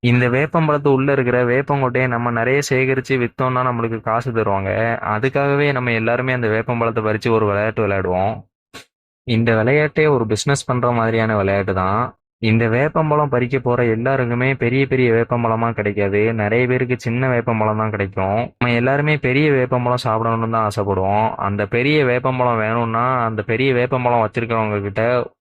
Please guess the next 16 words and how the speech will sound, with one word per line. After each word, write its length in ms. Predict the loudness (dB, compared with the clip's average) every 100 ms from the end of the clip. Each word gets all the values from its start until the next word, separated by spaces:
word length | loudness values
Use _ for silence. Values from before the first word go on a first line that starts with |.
| -4
மூணு 180 | 0 2 2
வேப்பங்கொட்டையோ 600 | 0 0 -2 0 2 2
இல்ல 160 | 2 0
அஞ்சு 240 | 0 0 0
வேப்பங்கொட்டையோ 500 | 0 -2 0 0 0
கொடுத்துட்டு 420 | -2 -2 0 0
அந்த 100 | 0 0
பெரிய 200 | 0 2
வேப்பம்பழத்தை 520 | 0 0 -2 -2 -2
வாங்கி 200 | -2 -2 -2
சாப்பிடலாம். 460 | -2 0 0 0 0
இந்த 180 | -2 -2
மாதிரியான 420 | 0 0 0 0 -2
விளையாட்டு 300 | -2 -2 -2
தான் 180 | -2 -2
அது. 160 | -4